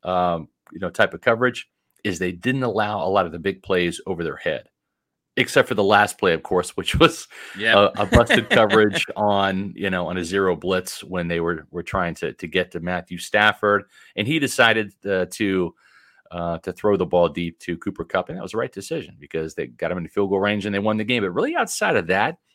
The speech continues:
Speaker 1: there weren't too many big plays on this Bucs defense where the ball went over their head.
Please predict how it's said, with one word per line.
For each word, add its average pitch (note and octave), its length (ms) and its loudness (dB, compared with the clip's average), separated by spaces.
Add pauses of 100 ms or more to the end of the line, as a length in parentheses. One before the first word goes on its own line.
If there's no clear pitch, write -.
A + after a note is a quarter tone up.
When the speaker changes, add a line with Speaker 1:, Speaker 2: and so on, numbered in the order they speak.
(200)
Speaker 1:
there F#2+ 120 -6
weren't A#2+ 280 -4
too E3 140 -8
many D3+ 160 -2
big C3 240 -2
plays B2 560 0 (340)
on A#2+ 180 0
this A2+ 180 -2
Bucs G2+ 280 0
defense G2+ 360 -4
where G2 80 -2
the F2 80 -6
ball G2 280 0
went G#2+ 100 0
over F#2 160 -2
their E2 120 -2
head. A#2 360 -2